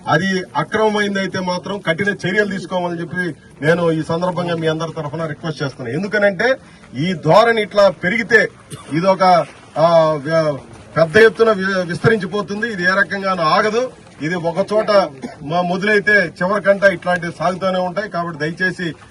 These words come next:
అట్లాంటి వాటి పట్ల కఠినంగా వ్యవహరించాలని చెప్పి నేను ఈ సందర్భంగా రిక్వెస్ట్ చేస్తున్నా. వాళ్ళు కూడా అర్హులు అనుకోండి, ఇవ్వండి, అందరితో పాటు ఇవ్వండి, మాకేం అభ్యంతరం ఉంది?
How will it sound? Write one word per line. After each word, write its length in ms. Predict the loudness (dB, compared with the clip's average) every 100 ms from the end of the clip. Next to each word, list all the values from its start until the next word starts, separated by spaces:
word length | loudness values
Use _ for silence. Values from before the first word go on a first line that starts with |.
| -8
అట్లాంటి 380 | -4 0 0 2
వాటి 300 | 0 0 -2
పట్ల 180 | -4 -4
కఠినంగా 480 | -4 -4 0 2 2
వ్యవహరించాలని 600 | 2 0 -4 -4 -4 -4
చెప్పి 320 | -6 -6 -8 -12 -8
నేను 140 | -4 -4
ఈ 60 |
సందర్భంగా 520 | -4 -4 -6 -6 -6 -6
రిక్వెస్ట్ 360 | -6 -6 -6
చేస్తున్నా. 360 | -10 -8 -8 0
వాళ్ళు 140 | 2
కూడా 160 | 6 6
అర్హులు 240 | 6 2
అనుకోండి, 460 | 2 2 0 -2 -6 -14 -16 -4
ఇవ్వండి, 300 | 0 2 2
అందరితో 340 | 2 2 2
పాటు 220 | 4 4 4
ఇవ్వండి, 200 | 2 4
మాకేం 380 | 4 4 2
అభ్యంతరం 480 | 2 2 0 0 0
ఉంది? 160 | 0